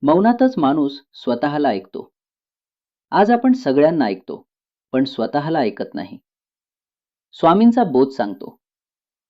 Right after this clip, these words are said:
"दररोज थोडा वेळ स्वतःसोबत शांत बस." इथेच आत्मशोध सुरू होतो.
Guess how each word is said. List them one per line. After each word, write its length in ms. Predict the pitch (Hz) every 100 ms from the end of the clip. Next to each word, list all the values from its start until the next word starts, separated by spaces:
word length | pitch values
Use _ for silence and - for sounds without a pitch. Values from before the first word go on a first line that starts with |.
| _
"दररोज 460 | 135 175 226 262 262 -
थोडा 300 | 151 180 226
वेळ 400 | 143 113 - _
स्वतःसोबत 880 | - 131 127 190 208 175 131 139 139
शांत 380 | - 117 120
बस." 380 | 95 - - - _ _ _ _ _ _ _ _
इथेच 460 | 131 139 185 190 -
आत्मशोध 560 | 117 120 143 156 160 160
सुरू 280 | 156 110 107
होतो. 320 | 104 -